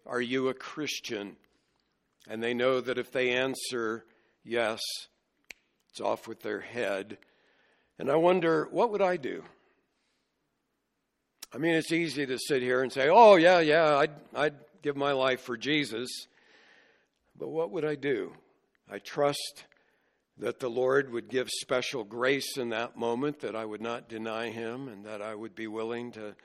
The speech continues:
lay down my life. But the question that should concern all of us is, how can I deepen my commitment to Christ now so that should I be faced with that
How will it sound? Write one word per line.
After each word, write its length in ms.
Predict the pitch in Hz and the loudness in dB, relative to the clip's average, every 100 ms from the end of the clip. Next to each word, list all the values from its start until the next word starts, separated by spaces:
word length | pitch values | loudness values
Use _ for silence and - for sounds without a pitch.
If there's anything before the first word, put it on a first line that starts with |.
| _ _ _ _ _ _ _ | _ _ _ _ _ _ _
lay 180 | 71 110 | -10 -6
down 340 | 113 110 113 | -2 -2 -2
my 140 | 110 107 | -4 -6
life. 560 | 104 117 117 110 110 - | -4 -2 -2 -4 -8 -6
But 320 | 120 131 - - | -2 -2 -4 -16
the 80 | 139 | -16
question 760 | - 175 160 - 147 131 127 127 _ _ _ _ _ _ _ _ - | -6 -6 -4 -6 -4 -4 -4 -10 _ _ _ _ _ _ _ _ -4
that 200 | 127 139 | -2 -2
should 280 | - 151 123 | -2 -4 -4
concern 540 | 135 123 - 139 123 | -6 -4 -2 0 0
all 220 | 123 127 | 0 0
of 100 | 131 | 0
us 220 | 110 104 123 | -4 -6 -6
is, 160 | 120 | -6
how 180 | - 170 | -8 -10
can 240 | - 196 | -6 -2
I 120 | 165 135 | -2 -2
deepen 760 | 107 123 123 135 131 135 147 - _ _ - _ _ _ | -4 -6 -6 -4 -4 -4 -8 -12 _ _ -20 _ _ _
my 180 | 104 110 | -6 -6
commitment 840 | - 123 120 131 135 151 135 135 - _ _ _ _ - | -6 -10 -4 -4 -4 -4 -4 -4 -8 _ _ _ _ -18
to 80 | 113 | -14
Christ 800 | - 131 120 123 117 - - - | -8 0 0 0 -4 -10 -12 -18
now 800 | - 131 139 156 127 101 113 143 - _ _ _ _ _ _ _ | -8 -2 2 2 2 0 -2 -6 -16 _ _ _ _ _ _ _
so 320 | - - 147 | -8 0 2
that 260 | 139 143 - | 4 2 2
should 280 | - 165 151 | 0 4 6
I 160 | 143 | 6
be 180 | 135 135 | 4 -2
faced 560 | - - 180 185 - 139 | -4 2 4 2 -2 -4
with 160 | 131 - | -2 2
that 300 | 131 120 | 2 2